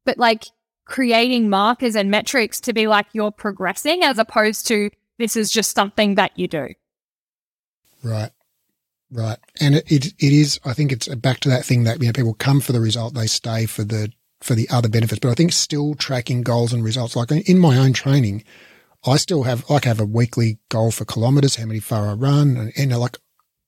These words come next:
Speaker 2: and that just motivates me, right? I just have a little whiteboard next to the, in my gym downstairs, and it's like, yeah, I, I look at that and I'm like, "Oh, I'm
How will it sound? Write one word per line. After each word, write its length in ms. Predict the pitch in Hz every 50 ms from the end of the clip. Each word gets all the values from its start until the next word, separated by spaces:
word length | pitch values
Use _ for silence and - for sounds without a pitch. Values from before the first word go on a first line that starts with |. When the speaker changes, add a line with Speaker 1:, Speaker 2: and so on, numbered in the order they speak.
| _ _ -
Speaker 2:
and 140 | 151 143 151
that 120 | 175 -
just 160 | - 156 -
motivates 400 | 147 156 180 196 160 113 101 -
me, 80 | 107 101
right? 100 | 113 131
I 20 |
just 120 | 151 151 -
have 100 | 123 117
a 20 |
little 160 | 110 107 110
whiteboard 360 | 110 120 127 127 127 120 120
next 200 | 117 110 - -
to 60 | - 110
the, 160 | 107 107 107 - _ _ _ _ _ _ _ _ _ _ _ _ _ _
in 120 | - 117
my 80 | 110 110
gym 160 | 107 135 143
downstairs, 480 | 139 139 135 - - 147 143 139 123 -
and 80 | 113
it's 100 | 110 -
like, 140 | 123 110 - _ _
yeah, 140 | 180 160 131 - _ _ -
I, 80 | - - - _ _ _ _ -
I 100 | 139 123
look 160 | 131 143 -
at 60 | 151 139
that 80 | 139
and 40 | 135
I'm 40 | 123
like, 140 | 120 - -
"Oh, 280 | 143 131 120 113 104
I'm 120 | 117 120